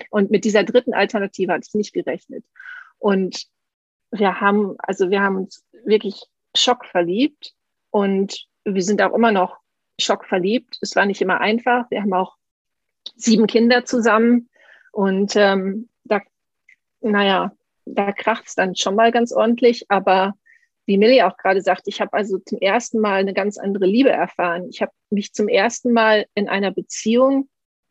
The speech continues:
mehr wie ich gefühlt, als ich mich jemals zuvor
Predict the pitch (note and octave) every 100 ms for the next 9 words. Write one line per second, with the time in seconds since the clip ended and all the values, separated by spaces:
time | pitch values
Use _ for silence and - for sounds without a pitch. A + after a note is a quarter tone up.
0 | - G3+ A3 C#4 G#3+ G3+ B3+ - - G3
1 | - G3 B3 D4+ - _ _ _ - G#3
2 | - - G3+ - G3+ A#3+ A#3 - - G#3
3 | G3+ G3 G3